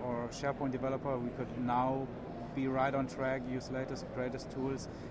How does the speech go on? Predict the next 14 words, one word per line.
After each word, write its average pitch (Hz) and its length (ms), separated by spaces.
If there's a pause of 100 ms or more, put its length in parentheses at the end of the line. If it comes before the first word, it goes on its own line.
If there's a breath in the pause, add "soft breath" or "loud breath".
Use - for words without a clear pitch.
instead 135 380
of 131 160
sticking 131 540
to 131 160
an 120 100
older 123 220
version 117 340
as, 113 500
as 131 160
we 123 120
had 127 340
to 127 120
do 123 180
it 120 80